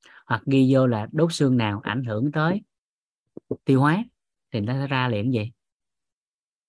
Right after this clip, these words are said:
À, của Lương Nghi Nguyễn Tham Tán. Dạ, thầy là cây đa, cây đề và là người khởi xướng phát minh ra cái bộ môn đó là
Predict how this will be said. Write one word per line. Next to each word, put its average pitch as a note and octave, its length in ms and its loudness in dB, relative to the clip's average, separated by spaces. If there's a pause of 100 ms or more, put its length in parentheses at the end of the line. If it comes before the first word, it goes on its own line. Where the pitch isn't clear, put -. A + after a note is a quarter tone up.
(760)
À, A#2 260 -2
của B2+ 460 0
Lương C3+ 200 4
Nghi C3 120 4
Nguyễn B2 240 2
Tham B2+ 180 -4
Tán. D3 220 -4 (2000)
Dạ, G#2 220 -4 (100)
thầy A2+ 180 -2
là G#2+ 160 -2
cây B2+ 120 2
đa, B2+ 300 0
cây B2+ 120 0
đề G#2 300 -4 (460)
và A2+ 120 0
là G#2+ 100 0
người G#2 320 0
khởi G#2 260 -4
xướng D#3+ 340 0
phát F#3+ 220 -2
minh C3 220 4
ra B2 280 0
cái C#3+ 140 -4
bộ G#2+ 140 -2
môn B2 280 0
đó C#3+ 80 -4 (200)
là G#2 360 -6